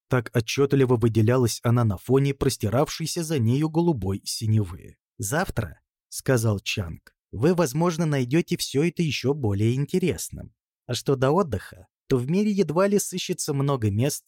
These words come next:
где можно лучше, чем здесь, избавиться от утомления». Действительно, пока Конвой продолжал любоваться горой, глубокий покой окутывал его, будто зрелище завораживало душу не меньше, чем глаза.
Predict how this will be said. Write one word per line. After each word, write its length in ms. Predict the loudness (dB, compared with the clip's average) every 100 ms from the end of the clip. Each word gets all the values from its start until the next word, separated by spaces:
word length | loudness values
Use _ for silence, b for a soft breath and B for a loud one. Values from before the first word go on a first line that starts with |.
| -8
где 260 | 0 2
можно 380 | 4 2 2 0
лучше, 360 | 2 0 -2 -6
чем 260 | -8 -8
здесь, 480 | -8 -2 -2 -2 -14 _
избавиться 680 | -2 0 0 2 0 -2 -2
от 280 | 0 0 -2
утомления». 840 | -2 2 2 0 -4 -12 -18 -20 _ _ _ _
Действительно, 800 | -8 -6 -4 -2 -2 -2 -8 -14 _
пока 240 | -2 0 2
Конвой 380 | 2 2 2
продолжал 520 | 2 2 4 2 4 4
любоваться 580 | 4 4 2 0 -4
горой, 480 | -8 -2 2 2 0 _
глубокий 500 | 2 4 4 2 0
покой 480 | 0 -2 2 0 2
окутывал 640 | -2 -2 -2 0 -2 -2
его, 440 | -12 -14 -18 -20 -20 _ _
будто 380 | 2 2 4 0
зрелище 520 | 2 0 2 0 -2
завораживало 800 | 0 2 2 2 0 2 4 2
душу 380 | 4 2 2 0
не 160 | 0 0
меньше, 560 | 0 0 0 0 0 -2
чем 280 | 0 2
глаза. 480 | 4 2 0 -8 -18